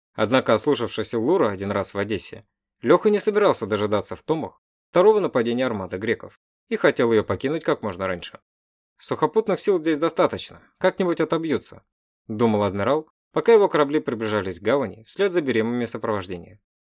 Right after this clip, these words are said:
Разглядывая окрестности захваченного города, он с удовольствием заметил на берегу, чуть правее гавани, массу шатров скифской конницы и царившее между ними оживление. «А вот и Аргим. Великолепно.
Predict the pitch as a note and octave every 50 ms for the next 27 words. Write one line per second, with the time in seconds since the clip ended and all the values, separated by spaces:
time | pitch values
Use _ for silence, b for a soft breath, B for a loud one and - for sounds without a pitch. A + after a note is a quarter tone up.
0 | _ _ _ _ _ _ G#2 A2 G#2 A#2+ C#3+ E3+ D#3+ D3+ C3+ C3 B2 - - D3+
1 | D3 - A2+ F#2+ - G2+ F#2 G2+ G2 - C#3 B2 - - G#2 F2+ F2+ F#2 F#2 A2+
2 | D3 D3+ B2 F#2+ - - _ _ _ _ _ _ _ A3+ B3+ A#3+ - G#3+ D#3+ C#3+
3 | C#3 D#3 D3 - - B2+ A2 F#2 G2 F#2+ G#2+ C#3 C#3+ E3+ D3 B2 A#2 G#2 G#2 G#2
4 | G2+ F2+ E2+ F2 - _ _ - D3 C3+ - - A2+ G#2 F#2+ G2+ G2 F#2 G2+ A#2+
5 | A#2 F#2+ F2+ E2+ F2 G2 - _ _ _ _ - A#2 C3+ F3 F3+ - A3 G#3 -
6 | G3 F3+ F3+ F#3 F3 - - - - A#2 G2+ - - A2+ - - - D3+ C3 G#2
7 | F#2 - - - - - _ _ _ _ _ B3 B3 - - B2 A#2 C#3 D3 -
8 | - F#3 F3 D#3+ C#3 A2 G#2 G#2+ G#2 G2+ F#2+ F#2+ G2 F#2+ G#2+ G#2+ G2+ G2+ F#2 F2
9 | F2 F#2 _ _ _ _ _ _ _ _ _ _ _ - F#2 G#2+ D#3+ F#3 F3+ A3
10 | G#3 G#3 F#3+ E3 D3+ D3 D3 D3+ D3 - _ _ _ _ _ _ - G2+ F#2+ G#2
11 | A2 C3 - F#3 F#3 D3+ C3 - - C#3+ C3 B2+